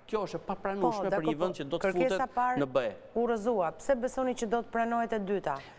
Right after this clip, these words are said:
Speaker 1: Nuk,
Speaker 2: Pse
Speaker 1: unë
Speaker 2: nuk shkoni në, për shembull, ë, po,
Speaker 1: Mhm.
Speaker 2: për shembull po e them. Pse nuk, ë, ishni dorë nga, ë, kërkesa, ë,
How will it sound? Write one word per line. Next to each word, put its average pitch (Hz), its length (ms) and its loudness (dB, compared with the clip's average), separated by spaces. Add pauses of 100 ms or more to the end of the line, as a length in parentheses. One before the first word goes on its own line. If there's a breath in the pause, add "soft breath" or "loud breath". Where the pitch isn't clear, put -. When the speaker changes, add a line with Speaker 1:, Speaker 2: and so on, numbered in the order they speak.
(100)
Speaker 1:
Nuk, - 140 2 (260)
Speaker 2:
Pse 285 140 4
Speaker 1:
unë - 80 4
Speaker 2:
nuk 277 100 -4
shkoni 277 400 2
në, 254 140 2 (240)
për 220 100 -2
shembull, 196 400 0
ë, 247 140 2
po, 196 180 0
Speaker 1:
Mhm. 175 140 -8 (320)
Speaker 2:
për 196 100 4
shembull 156 480 0
po 131 80 -2
e 123 80 -2
them. 110 220 -8 (580 loud breath)
Pse 311 220 2
nuk, 285 320 -6
ë, 214 240 0 (100)
ishni 233 240 0
dorë 226 380 2
nga, 214 140 4 (340)
ë, 185 80 0 (180)
kërkesa, 240 540 2 (420)
ë, 175 260 0